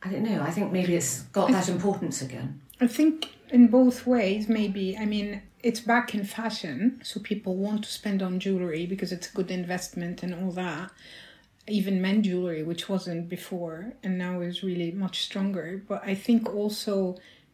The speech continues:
Speaker 2: because we're looking for that one piece that is part of us and that you want, you feel is part of your identity, or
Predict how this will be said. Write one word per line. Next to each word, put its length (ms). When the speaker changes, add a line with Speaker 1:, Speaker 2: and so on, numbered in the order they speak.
Speaker 2:
because 320
we're 200
looking 640
for 240
that 260
one 240
piece 600
that 480
is 120
part 380
of 140
us 420
and 560
that 260
you 160
want, 420
you 160
feel 520
is 200
part 340
of 100
your 160
identity, 800
or 360